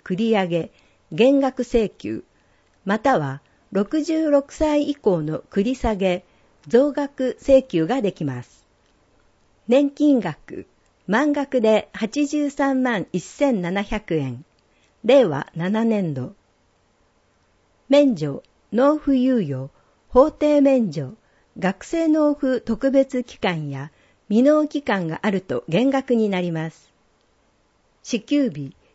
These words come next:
偶数月の十五日。厚生年金を受給中の場合、六十五歳より前に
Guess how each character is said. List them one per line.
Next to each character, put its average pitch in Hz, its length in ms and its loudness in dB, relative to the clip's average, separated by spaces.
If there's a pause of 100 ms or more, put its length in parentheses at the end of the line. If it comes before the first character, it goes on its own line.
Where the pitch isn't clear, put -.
(160)
偶 285 280 0
数 294 280 -4
月 - 280 -10
の 147 280 -8
十 254 240 -4
五 202 160 -2
日。 151 460 -10 (1800)
厚 302 180 6
生 339 220 -4
年 320 240 -2
金 165 320 -4
を 147 220 -8
受 190 160 -4
給 285 300 -4
中 277 280 2
の 262 160 0
場 208 260 -2
合、 180 280 -6 (680)
六 226 280 -2
十 320 240 -2
五 320 160 -4
歳 226 320 -4
よ 175 100 0
り 170 120 -4
前 180 260 -6
に 131 220 -10